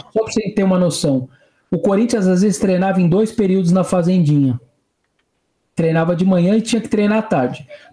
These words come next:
Para os jogadores não ir pra casa, eles almoçavam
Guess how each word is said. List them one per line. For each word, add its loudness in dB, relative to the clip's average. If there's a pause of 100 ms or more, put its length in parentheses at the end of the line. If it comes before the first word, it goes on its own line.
Para 2
os 2
jogadores 2
não 4
ir 2
pra -2
casa, -2
eles 2
almoçavam 0